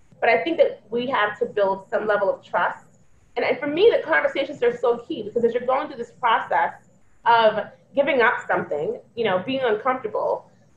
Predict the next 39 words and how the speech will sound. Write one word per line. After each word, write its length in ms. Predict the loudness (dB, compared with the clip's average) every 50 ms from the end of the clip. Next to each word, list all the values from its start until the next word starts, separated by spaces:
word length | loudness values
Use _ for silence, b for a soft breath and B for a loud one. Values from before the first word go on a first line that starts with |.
| _ -4
the 80 | -2 2
way 160 | 4 4 4
you 180 | 4 2 0 2
get 260 | 2 2 2 0 -6
through 280 | -6 -2 2 4 6
it 240 | 6 4 4 0 0 0
is 180 | 0 0 0
knowing 440 | 0 0 2 4 4 4 4 2 0
that 260 | 0 -2 -2 -4 -8
you 80 | -8 -4
have 200 | 0 0 0 0
a 100 | -2 -6 _
forum, 500 | 0 2 4 4 4 4 2 2 0 -2
a 80 | -4 -12
place 420 | -12 -10 -6 -2 -2 0 -2 -2 -6
where 120 | -8 -8 -8 -16 -14
you 60 | -8
can 120 | -6 -4 0
talk 240 | 2 2 2 0
to 60 | -2 -8
people 580 | -12 -12 -8 -4 0 0 2 0 0 -4 -8 _ _ _ _ _ _ -2
and 520 | 2 2 4 4 4 2 2 0 -2 -2 2
where 120 | 4 4
they'll 220 | 6 6 4 4 4
listen 320 | 2 2 2 0 -10 -12
to 80 | -10 -6
your 140 | -6 -6
concerns 640 | -6 -4 -6 -6 -4 -4 -4 -2 -2 -2 -4 -6 -6
and 100 | -6 -4
make 160 | -4 -4 -4
adjustments 600 | -4 -2 0 0 0 0 -2 -8 -10 -10 -8 -6
as 120 | -6 -6 -6
necessary. 600 | -8 -12 -12 -14 -16 _ -8 -8 -8 -8 -10 -10
I 80 | -10 -10
think 160 | -10 -10 -12
people 220 | -12 -8 -2 0
are 160 | 0 0 0 -2
more 180 | -4 -6 -4
comfortable 680 | -2 -4 -4 -2 -4 -6 -2 2 2 2 2 0 -2 -12